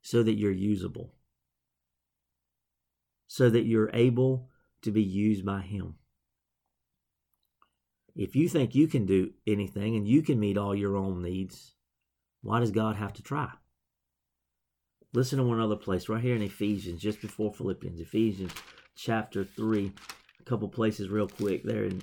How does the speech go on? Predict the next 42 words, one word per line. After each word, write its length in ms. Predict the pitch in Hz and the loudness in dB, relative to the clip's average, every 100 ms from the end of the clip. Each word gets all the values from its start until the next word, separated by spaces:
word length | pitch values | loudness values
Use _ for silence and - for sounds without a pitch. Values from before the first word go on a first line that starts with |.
| 104 | -6
in 200 | 98 92 _ _ _ - - - | -6 -6 _ _ _ -20 -20 -14
verse 240 | - 117 - | -2 -2 0
thirteen, 720 | 117 - - 127 117 104 95 - _ _ _ - - | -2 -2 -4 -2 -2 -2 -6 -12 _ _ _ -20 -12
um, 360 | - 107 98 92 | -6 -4 -4 -6
chapter 320 | - 135 107 101 | 0 0 2 -2
three, 560 | - 135 135 104 104 - | -2 0 2 2 0 -2
verse 280 | 107 104 | -2 -2
fourteen 760 | - - 160 - - 90 90 92 - | -4 2 2 2 -8 -6 -8 -12 -8
through 160 | 98 | -8
sixteen. 480 | 98 180 185 113 107 | -4 -4 -4 -4 -2
Listen 240 | 131 123 | -2 -2
to 60 | 113 | 0
this. 160 | 110 - | 0 0
"For 180 | 110 | -2
this 260 | 104 147 - | 2 2 2
reason 300 | 117 120 117 | 2 2 2
I 160 | 101 98 - - - - | 0 -4 -12 -20 -20 -4
bow 240 | 120 120 | 2 2
my 140 | 120 113 | 2 2
knees 340 | 110 110 117 | 2 2 0
before 320 | 104 - 107 | -2 -2 -2
the 80 | 101 | -2
Father, 520 | - 101 95 101 120 - _ _ _ _ _ | -2 -2 -2 -2 -4 -8 _ _ _ _ _
from 240 | - 123 113 | -2 0 2
whom 160 | 113 | 2
every 220 | 113 110 | 2 2
family 420 | 110 117 117 113 110 | 0 0 0 0 0
in 60 | |
heaven 340 | 110 117 110 107 | 2 0 0 -2
and 200 | 107 107 | -2 -2
on 120 | 101 | 0
earth 220 | 110 113 | 0 0
is 160 | 107 95 | -2 -2
named, 300 | 101 101 104 | -2 -2 0
that 120 | 104 | 0
according 440 | 101 - 143 151 | -2 2 2 4
to 140 | 135 117 | 2 2
the 160 | 110 | 2
riches 520 | 104 123 151 175 180 | 4 2 2 6 6
of 160 | 180 175 | 6 4
his 180 | 175 156 | 4 6
glory, 600 | 170 175 170 123 92 - | 6 8 6 6 2 -2